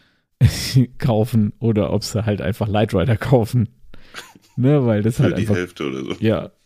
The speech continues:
Speaker 1: also das ist, das ist halt wieder Pioneer einfach mega teuer gemacht. Ähm, ja,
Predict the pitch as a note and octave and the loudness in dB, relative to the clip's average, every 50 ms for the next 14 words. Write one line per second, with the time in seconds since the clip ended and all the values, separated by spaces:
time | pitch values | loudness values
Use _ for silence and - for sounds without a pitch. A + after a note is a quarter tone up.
0 | _ - A2 A2 G#2+ G#2+ G2+ - - G2+ - - - C3 B2 - - - - A2 | _ -2 -2 0 0 -2 -4 -4 -8 -10 -12 -12 -12 -12 -12 -12 -12 -14 -16 -18
1 | G#2 - - G#2 - - A#2 G#2+ G#2+ G2+ G#2 G#2 G#2+ G#2 - F2+ G2+ A2+ A2 G2 | -18 -16 -16 -10 -4 -2 0 0 0 0 0 2 0 0 0 0 0 2 2 2
2 | F#2+ F#2+ F2 D#2 F2+ G2 - G#2 F#2 G2 G#2 G#2 G2 F#2+ F#2+ - - G#2+ G2+ G2+ | 0 0 -2 -2 -4 -4 -4 -2 0 2 0 0 0 0 -2 0 0 0 0 0
3 | F#2+ F2 F2 F2 F2 G2 - - - - - F#2+ G2+ G2 F#2 F#2+ G#2+ - _ - | -2 -2 -4 -4 -4 -4 -6 -8 -14 -12 -4 -2 -2 -2 -2 -4 -6 -8 _ -20
4 | - - _ _ _ _ _ _ _ _ _ _ - F2 E2 D2+ - | -20 -20 _ _ _ _ _ _ _ _ _ _ -4 -4 -4 -4 -6